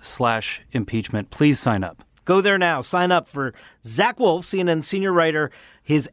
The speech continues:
Speaker 2: excellent daily impeachment newsletter. You will not want to miss it. Welcome back to the podcast.
Speaker 1: Thanks for having me.
Speaker 2: Uh, Zach, this is, as I said,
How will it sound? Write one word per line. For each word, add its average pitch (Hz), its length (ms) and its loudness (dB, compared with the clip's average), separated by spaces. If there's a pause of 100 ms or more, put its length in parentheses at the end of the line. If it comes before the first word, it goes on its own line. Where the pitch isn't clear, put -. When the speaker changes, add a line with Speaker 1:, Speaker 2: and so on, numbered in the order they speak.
Speaker 2:
excellent 202 640 -2
daily 160 420 2
impeachment 151 640 -4
newsletter. 151 600 0
You 135 160 -2
will 147 240 0
not 147 260 0
want 131 280 -2
to 117 100 -6
miss 120 340 -4
it. 143 100 0
Welcome 143 280 0
back 139 160 0
to 131 60 -8
the 131 40 -4
podcast. - 540 -6 (160)
Speaker 1:
Thanks 123 180 0
for 143 140 2
having 175 240 0
me. 104 180 -2 (880)
Speaker 2:
Uh, 190 280 2 (580)
Zach, 190 380 0
this 185 320 2
is, 247 420 4 (140)
as 165 320 -2
I 143 120 2
said, 135 440 -2